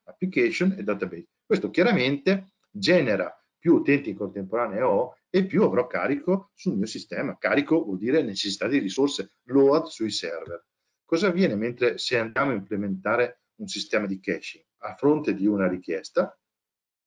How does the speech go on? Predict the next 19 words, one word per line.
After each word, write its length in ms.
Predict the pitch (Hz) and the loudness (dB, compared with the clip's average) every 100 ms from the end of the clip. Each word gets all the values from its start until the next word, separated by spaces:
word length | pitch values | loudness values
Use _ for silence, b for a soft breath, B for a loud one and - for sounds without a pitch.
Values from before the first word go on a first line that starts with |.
| _ | _
la 180 | - 95 | -8 -6
prima 260 | - 127 95 | -2 -2 -2
richiesta 420 | 76 110 107 104 | -2 -4 -4 -6
viene 220 | 92 92 | -6 -4
erogata 480 | - 85 107 - - B B | -4 -2 -2 -2 -6 B B
esattamente 960 | - 101 110 - 117 196 117 92 85 - - | -4 0 0 0 2 2 2 -2 -8 -10 -6
nella 160 | 95 | -6
stessa 340 | - 98 - 87 | -2 -2 -2 -6
modalità, 760 | 85 80 92 - - - - _ _ _ | -12 -10 -10 -8 -6 -8 -10 _ _ _
ma 340 | 165 196 - _ _ - | 0 2 0 _ _ -4
questa 240 | 131 139 | -2 0
informazione, 640 | 120 123 147 147 113 123 190 | 0 2 0 0 2 4 4
una 180 | 123 | 4
volta 280 | 123 147 123 | 2 2 0
che 100 | - | -6
è 40 | 98 | -4
stata 220 | 104 175 | -2 -2
richiesta, 420 | 190 131 139 180 | 0 0 2 0
viene 500 | 139 143 160 160 170 | -2 0 2 4 4